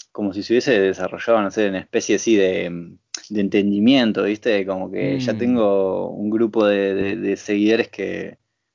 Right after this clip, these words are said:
Speaker 1: que, que están esperando eso, más que nada cuando subo un cómic. Eh, em, algo más de, eh,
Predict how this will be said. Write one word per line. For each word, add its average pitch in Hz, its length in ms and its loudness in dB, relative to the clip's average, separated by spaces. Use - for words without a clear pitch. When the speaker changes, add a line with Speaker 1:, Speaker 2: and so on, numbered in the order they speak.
Speaker 1:
que, 90 600 -8
que 107 100 -2
están 120 200 0
esperando 107 520 0
eso, 113 320 2
más 92 160 -6
que - 100 -16
nada 92 180 -4
cuando 92 220 -4
subo 98 360 -6
un 92 120 -8
cómic. 92 480 -2
Eh, 95 520 -8
em, 90 800 -14
algo 101 220 2
más 104 200 2
de, 98 420 0
eh, 95 500 -12